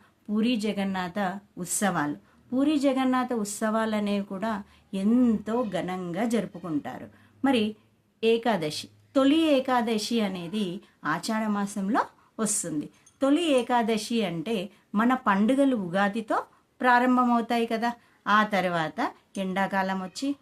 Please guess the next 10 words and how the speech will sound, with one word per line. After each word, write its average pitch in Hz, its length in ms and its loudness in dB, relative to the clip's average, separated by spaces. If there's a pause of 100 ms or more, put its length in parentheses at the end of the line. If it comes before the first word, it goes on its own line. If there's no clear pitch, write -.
వర్షాకాలం 208 680 -2
వచ్చి 208 500 -4 (300)
మనకు 254 340 0 (220)
ఏ 262 140 2
పండుగలు 226 480 0
అనేవి 202 360 -2 (380)
ఉండవు, 214 360 2 (320)
కానీ 175 420 0 (260)
తొలి 302 320 2
ఏకాదశితో 233 920 0